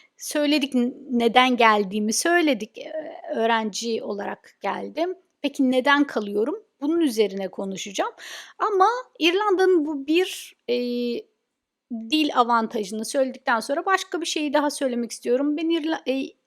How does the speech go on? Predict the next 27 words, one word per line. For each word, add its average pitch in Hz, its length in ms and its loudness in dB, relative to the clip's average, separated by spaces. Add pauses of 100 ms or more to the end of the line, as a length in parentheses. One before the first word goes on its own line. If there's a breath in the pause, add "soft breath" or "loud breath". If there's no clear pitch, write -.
(160)
Avrupa'nın 311 540 2
birçok - 300 -6
yerinde 285 320 -2
tabii 277 280 -4
ki 262 160 -6
bulundum. 269 480 2 (400 loud breath)
Hani, 226 320 -6
bu 233 120 -8
süre 226 340 0
zarfında 220 960 -2 (380 soft breath)
farklı 233 340 -2
ülkelere 233 400 -4
gitme 226 300 -6
şansım 226 520 -2
ve - 280 -4
uzun 254 400 4
da 247 120 4
kalma 214 400 -4
şansım 220 520 -4
oldu. 214 520 -4 (400 soft breath)
Öğrenciyken 226 800 2
de 302 60 -2
gittim, 294 400 0
çalışırken, 277 880 0
profesyonel 262 680 -2
anlamda 262 440 0
da 254 160 4